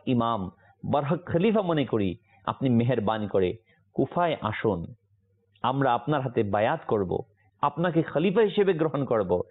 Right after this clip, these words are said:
আপনার জন্য জান মাল কোরবান দিতে প্রস্তুত, আপনার হাতে বায়াত করে আমরা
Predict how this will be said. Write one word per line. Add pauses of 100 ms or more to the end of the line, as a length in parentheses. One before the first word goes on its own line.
(240)
আপনার
জন্য
জান
মাল
কোরবান
দিতে
প্রস্তুত, (300)
আপনার
হাতে
বায়াত
করে
আমরা